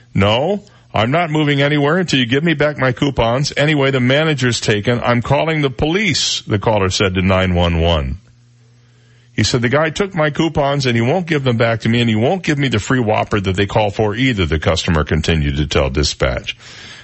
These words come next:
The police actually responded. They went there Thursday afternoon and discovered the man had received the coupons in Texas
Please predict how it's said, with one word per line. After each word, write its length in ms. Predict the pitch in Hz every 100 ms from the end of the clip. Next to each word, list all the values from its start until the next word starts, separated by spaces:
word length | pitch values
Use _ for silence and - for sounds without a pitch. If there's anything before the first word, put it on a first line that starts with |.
| - -
The 100 | 101
police 400 | 131 147 190 -
actually 440 | 139 160 - 156
responded. 840 | 151 139 - 147 175 214 139 85 87 - _ _ _ _
They 120 | - 147
went 340 | 139 185 220
there 220 | 139 101
Thursday 480 | 87 120 117 107 104
afternoon 340 | 92 - 104
and 80 | 110
discovered 400 | 101 - 143 151
the 80 | 127
man 220 | 123 143
had 140 | 147 113
received 380 | 113 - 185
the 80 | 175
coupons 540 | 147 165 151 135 131 -
in 280 | 113 98
Texas 640 | - 175 175 - 180 170